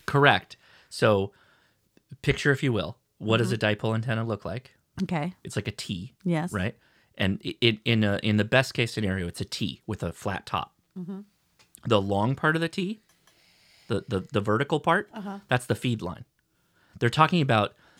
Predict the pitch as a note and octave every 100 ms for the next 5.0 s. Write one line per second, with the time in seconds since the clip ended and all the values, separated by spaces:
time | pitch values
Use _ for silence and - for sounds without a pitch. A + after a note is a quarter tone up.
0 | _ A2 - C#3 - C#3 B2+ B2 G#2 -
1 | C3+ C#3+ A2+ F#2 D#2 F2+ - - G#3 G#3+
2 | G#3+ - _ B2 A2 G2 A2+ C3 B2 A#2+
3 | G#2 G#2 - F#2 G#2 G2 F2 - A#2 D#2+
4 | F2 _ _ - G2+ F#2 F2+ D#3 B1+